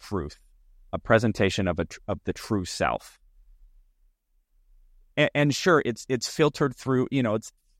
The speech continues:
filtered, filtered through some sort of artistic expression. It's, it's filtered through a stand-up comedy routine, or it's filtered through a song, or it's filtered through a comedic video, or it's filtered through a painting, or through a novel,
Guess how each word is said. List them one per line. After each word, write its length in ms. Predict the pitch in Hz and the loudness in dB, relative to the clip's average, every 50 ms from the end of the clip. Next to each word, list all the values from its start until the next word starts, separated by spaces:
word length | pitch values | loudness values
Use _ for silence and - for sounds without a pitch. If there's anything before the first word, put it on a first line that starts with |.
| _ _ | _ _
filtered, 600 | - 135 165 165 151 - 160 135 127 123 - - | -6 0 2 2 2 2 2 2 2 0 -2 -6
filtered 340 | - - 147 147 - 131 - | -2 0 0 0 0 -4 -2
through 120 | - 131 | -2 -4
some 260 | - - 143 160 160 - | 0 4 4 4 4 4
sort 180 | - 135 120 | 2 2 2
of 80 | 117 98 | 2 2
artistic 640 | - 110 107 98 - 110 101 - - 101 95 - - | 4 2 2 4 2 0 0 0 -2 -4 -4 -4 -6
expression. 600 | - - - - - 98 85 - - 104 104 110 | -8 -8 -8 -4 0 0 0 0 0 -2 0 0
It's, 120 | 107 - - | -2 -2 -2
it's 160 | 120 107 - | -4 -4 -4
filtered 400 | - - 120 117 - - 113 101 | 0 2 2 2 4 0 -2 0
through 320 | - 123 120 117 113 110 87 | 2 2 4 6 6 4 4
a 60 | - | 2
stand-up 320 | - - 127 117 117 110 - | -2 -2 0 0 0 0 0
comedy 340 | - 123 113 110 113 107 104 | 2 4 4 4 4 2 2
routine, 420 | 92 98 95 - - 95 92 92 | 2 0 -2 -2 -2 -2 0 2
or 80 | 90 85 | 0 0
it's 120 | 82 - | 0 -2
filtered 400 | - 110 107 104 - 107 101 95 | 0 0 0 0 0 -4 -6 -6
through 480 | - - 117 110 107 104 101 101 98 - _ _ _ - | -6 -2 0 2 4 4 2 2 0 -4 _ _ _ -2
a 80 | 107 101 | -2 -2
song, 600 | - - - 120 110 107 104 98 90 87 85 - | -2 0 2 4 6 6 6 6 4 4 2 0
or 160 | - 95 95 | 2 2 2
it's 160 | 92 - - | 2 0 -4
filtered 420 | - - 110 107 - - 110 98 - | -2 0 0 0 2 0 -2 -2 -2
through 320 | - - 110 107 104 - | -2 0 2 2 2 2
a 60 | 92 | 0
comedic 440 | - - 110 107 110 110 104 98 92 | -2 -4 -2 -2 0 0 0 -2 -2
video, 440 | 87 107 104 104 98 95 87 87 85 | 0 0 2 2 2 2 2 2 0
or 220 | - - 95 90 | 2 2 4 2
it's 220 | 90 87 - - - | 2 2 -2 -10 -6
filtered 360 | - 110 104 - - 101 87 | -2 -2 0 0 0 -4 -2
through 140 | 107 104 101 | 0 0 0
a 60 | 90 | -2
painting, 600 | - - 123 107 107 101 - 98 87 82 82 80 _ _ - - _ _ _ _ _ - | -2 -2 -2 0 0 0 -2 -2 -2 -2 -2 -4 _ _ -20 -20 _ _ _ _ _ -4
or 140 | - 98 | -4 -4
through 280 | - - - 113 110 107 | -4 -2 0 2 4 4
a 60 | 104 | 4
novel, 540 | 104 104 104 107 104 101 98 90 82 78 - | 4 4 4 4 4 2 2 0 -2 -4 -6